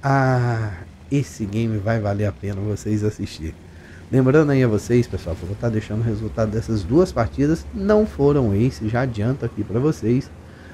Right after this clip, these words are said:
Não foram aces, mas foram sim partidas muito bacanas. E essa partida, cara, essa partida o R N G, tanto ele me deu quanto ele tirou.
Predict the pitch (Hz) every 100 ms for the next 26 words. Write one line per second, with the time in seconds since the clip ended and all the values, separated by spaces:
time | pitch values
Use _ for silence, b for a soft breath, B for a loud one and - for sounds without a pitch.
0 | B 151 175 160 156 165 120 143 135 -
1 | 123 127 156 - 214 226 - 175 - -
2 | 120 - - 151 156 131 113 107 123 131
3 | - 110 107 - 78 80 - B B B
4 | - - 190 123 143 - 120 104 101 -
5 | 104 123 131 - - 123 101 82 - -
6 | - 123 - 113 120 - - 135 143 139
7 | 139 131 123 - 208 190 190 175 143 175
8 | 185 156 156 165 156 - 175 117